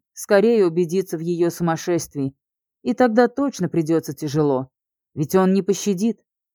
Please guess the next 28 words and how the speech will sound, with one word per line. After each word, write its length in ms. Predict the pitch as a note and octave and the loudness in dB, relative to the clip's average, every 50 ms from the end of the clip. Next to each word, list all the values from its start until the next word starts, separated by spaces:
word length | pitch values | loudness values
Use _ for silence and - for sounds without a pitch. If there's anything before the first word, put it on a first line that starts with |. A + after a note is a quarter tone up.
| _ _ _ _ | _ _ _ _
Олеся 420 | - G#3 A3+ C4+ D4+ C#4 - C4 | 0 4 4 4 4 4 2 2
не 120 | C4 C4 C4 | 2 2 2
обольщалась 640 | B3 A3+ B3+ B3 - - - D4 D4 A3 E3 - | 2 2 0 0 -2 -2 -2 0 0 0 0 -2
насчет 380 | - E3 D#3 D3 - F3 D#3 D#3 | -4 -4 -4 -4 -4 -4 -4 -4
всего 260 | - - E3 D3 D3 | -6 -6 -4 -4 -4
случившегося. 840 | C#3+ - D3+ C#3+ - - C#3+ B2+ - - C3 B2+ C3 - - - - - _ _ _ _ _ _ _ _ | -4 -6 -8 -8 -8 -8 -10 -10 -10 -10 -10 -10 -10 -10 -12 -14 -16 -18 _ _ _ _ _ _ _ _
Габр – 380 | - D#3+ F3+ A#3 B3 F3+ E3+ D#3 | 0 4 4 4 6 4 2 0
мужчина, 560 | D#3 D#3 C#3 - - - E3 D#3+ D3+ D3 D3 - _ _ _ _ _ _ _ _ _ _ | 0 -2 -4 -6 -6 -6 -6 -6 -6 -8 -12 -14 _ _ _ _ _ _ _ _ _ _
и 100 | - A3 | -2 2
как 240 | - B3 B3 A#3 G#3+ | 4 4 4 4 4
бы 100 | A3 G#3 | 0 0
хорошо 440 | - A3 A3+ A3 G3+ - - B3 | 2 2 2 2 0 0 0 2
ему 200 | A3+ G#3+ G3 F#3+ | 2 2 0 -2
сейчас 460 | F#3 - G3+ F3+ - G#3 G3+ F#3 - - | -4 -6 -8 -4 0 0 0 0 0 0
ни 180 | G#3+ B3 C4+ | 0 2 2
было, 320 | A3+ E3 D3+ C3+ B2+ - - _ _ _ _ _ _ | 2 2 0 -2 -2 -6 -10 _ _ _ _ _ _
все 160 | - - A3+ | -2 0 2
равно 340 | G#3+ F#3 G3+ A3 A#3 A3 F3+ | 2 2 2 2 2 2 2
останется 560 | D3 D3 - - F#3 E3 D#3+ D#3 - - D#3+ | 0 -2 -2 -2 -2 -2 -2 -4 -4 -6 -6
господарем, 720 | D#3 D3 - - E3 D#3+ D#3 F3+ G#3 G#3 F#3 D3+ C3+ C3+ - _ _ _ _ | -6 -8 -6 -4 -4 -2 0 2 2 2 2 0 -2 -6 -10 _ _ _ _
заботящимся 880 | - D#3+ F#3+ G3 F#3+ G#3+ C#4 C4 - F3+ D#3+ - - D#3 C#3+ - - D#3 | -2 0 0 2 2 2 0 0 0 -2 -4 -4 -6 -8 -8 -6 -6 -6
о 120 | - D#3+ | -4 -4
благополучии 760 | D#3 D#3+ E3+ D#3+ E3+ F3 - F3+ F3 F3+ G3+ A3 G3 - D#3+ | -2 -2 -2 -2 -2 -2 0 2 2 2 2 0 -2 -4 -8
своей 360 | C#3+ - E3+ E3 D#3+ E3 E3+ | -8 -2 0 2 4 4 4
земли 440 | E3 C#3 D3+ D#3+ D3+ C#3+ B2+ A#2 B2 _ _ _ _ _ | 2 2 0 -2 -2 -2 -4 -6 -8 _ _ _ _ _
и 80 | B3+ B3+ | -2 -2
о 80 | A3+ | -2
себе. 440 | G3 - - E3 C3+ C3 A#2+ B2 C3 | -2 -4 -6 -4 -4 -4 -4 -6 -8